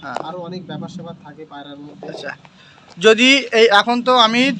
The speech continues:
Speaker 1: যেহেতু চোখটাই আমি ক্যামেরার মাধ্যমে দেখাতে পারবো, আর ফেদারটা দেখাতে পারবো, পাঞ্জাটা দেখাতে পারবো, কিন্তু হাড্ডির যে বিষয়টা,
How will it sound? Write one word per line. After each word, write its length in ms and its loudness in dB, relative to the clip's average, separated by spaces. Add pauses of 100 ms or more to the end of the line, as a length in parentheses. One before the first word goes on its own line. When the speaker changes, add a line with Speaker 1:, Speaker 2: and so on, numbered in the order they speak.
(140)
Speaker 1:
যেহেতু 280 0
চোখটাই 460 2
আমি 220 2
ক্যামেরার 360 2
মাধ্যমে 320 0
দেখাতে 320 4
পারবো, 340 2
আর 400 6
ফেদারটা 440 4
দেখাতে 320 4
পারবো, 200 2
পাঞ্জাটা 380 4
দেখাতে 300 2
পারবো, 260 0
কিন্তু 280 -4
হাড্ডির 400 0
যে 120 0
বিষয়টা, 520 4